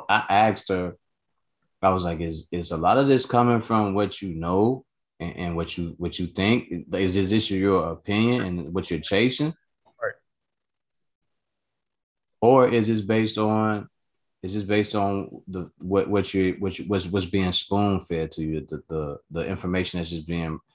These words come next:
Speaker 1: uh, spewed out to you and, and what you're hearing? 'Cause it don't sound like you have the, the facts or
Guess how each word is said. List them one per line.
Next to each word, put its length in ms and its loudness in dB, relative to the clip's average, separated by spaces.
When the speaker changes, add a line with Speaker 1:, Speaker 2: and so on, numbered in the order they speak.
Speaker 1:
uh, 180 -2
spewed 460 0
out 320 4
to 120 -4
you 280 -6
and, 180 -8
and 100 -4
what 200 -6
you're 120 -6
hearing? 420 -4
'Cause 300 -8
it 200 4
don't 240 6
sound 420 6
like 280 2
you 360 2
have 360 4
the, 180 -6
the 120 -8
facts 600 4
or 480 -2